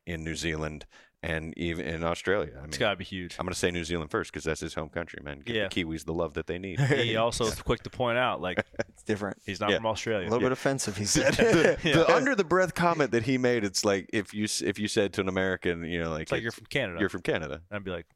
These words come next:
Speaker 2: "Uh,
Speaker 1: Yeah.
Speaker 2: what, sir?"
Speaker 1: Like, he
Speaker 2: Mm-hmm.
Speaker 1: said that at the end, and I didn't think anybody caught it. And I
Speaker 3: Yeah.
Speaker 1: was like, "Oh, okay."
Speaker 3: Well, I knew it because, 'cause George, our good friend, and, and going back to that, I mean, I don't know what his first start was, maybe oh eight, oh nine, when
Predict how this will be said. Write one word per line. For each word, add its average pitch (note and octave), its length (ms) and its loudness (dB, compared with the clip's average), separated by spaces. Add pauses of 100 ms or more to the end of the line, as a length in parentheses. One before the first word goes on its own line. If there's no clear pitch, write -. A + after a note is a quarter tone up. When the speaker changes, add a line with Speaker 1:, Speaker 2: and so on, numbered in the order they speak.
Speaker 2:
"Uh, - 40 -8
Speaker 1:
Yeah. D#2 120 -4
Speaker 2:
what, F2+ 280 -10
sir?" A#2 200 -8 (320)
Speaker 1:
Like, G2+ 140 2
he C#3+ 80 2
Speaker 2:
Mm-hmm. - 40 2
Speaker 1:
said F#3 260 4
that C#3+ 160 6
at A#2+ 100 4
the A2+ 180 6
end, B2 100 4
and G#2 80 2
I G2 80 2
didn't C#3 300 2
think A2+ 160 2
anybody G2 340 2
caught A2 240 4
it. C#3 40 4
And C#3+ 80 4
I B2 40 4
Speaker 3:
Yeah. F#2 40 2
Speaker 1:
was F2+ 100 -2
like, D#2+ 180 0 (320)
"Oh, F#3 380 -4 (120)
okay." - 260 -6 (180)
Speaker 3:
Well, C3+ 120 6
I D3+ 40 4
knew C3 220 4
it A2 60 2
because, G#2+ 380 -2 (100)
'cause F#2+ 240 -4
George, G2+ 340 -2
our F2+ 100 -2
good F2 180 -6
friend, F2+ 380 -6 (520)
and, F#2 200 -8
and F2+ 120 -8
going F#2 220 -6
back G2 180 -4
to - 100 -16
that, D2 180 -6
I - 20 -16
mean, E2 200 -14 (960)
I E2+ 100 -6
don't F2+ 140 -8
know E2+ 100 -6
what F2 240 -4
his F#2 160 -8
first - 560 -8
start F2+ 340 -2
was, F2+ 200 -4
maybe F2 320 -4
oh F2 260 -6
eight, G2 300 -8 (120)
oh F#2+ 140 -8
nine, G2 460 -4 (520)
when F#2 340 -6